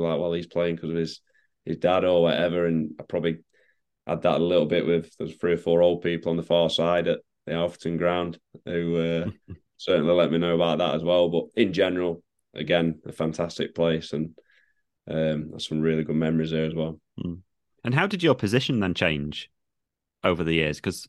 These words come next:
Speaker 1: Mm.
Speaker 2: you've kind of played, haven't you, a, a few different slots
Speaker 1: Yeah.
Speaker 2: over the years?
Speaker 1: Yeah, yeah, everywhere but in goal, I think. Um,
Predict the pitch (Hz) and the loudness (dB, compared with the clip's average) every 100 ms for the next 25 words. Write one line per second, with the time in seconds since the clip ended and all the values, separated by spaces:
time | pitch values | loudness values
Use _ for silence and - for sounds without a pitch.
0 | _ _ - 85 101 - 120 90 - 90 | _ _ -12 -6 -6 -4 -4 -4 0 2
1 | 80 78 76 76 78 - - _ 82 - | 2 0 -2 -2 -4 -8 -14 _ -6 -2
2 | 85 80 - 76 53 _ _ _ _ - | -2 -2 -6 -8 -8 _ _ _ _ -4
3 | 80 85 82 78 78 71 73 107 - _ | -2 -2 -4 -10 -8 -6 -6 -8 -14 _
4 | _ _ _ _ _ 90 90 98 98 87 | _ _ _ _ _ -4 2 2 2 -2
5 | 95 92 82 65 76 82 110 117 - 80 | 0 2 2 0 2 4 4 2 -2 -4
6 | - _ _ - 85 85 82 82 | -6 _ _ -6 -2 2 2 0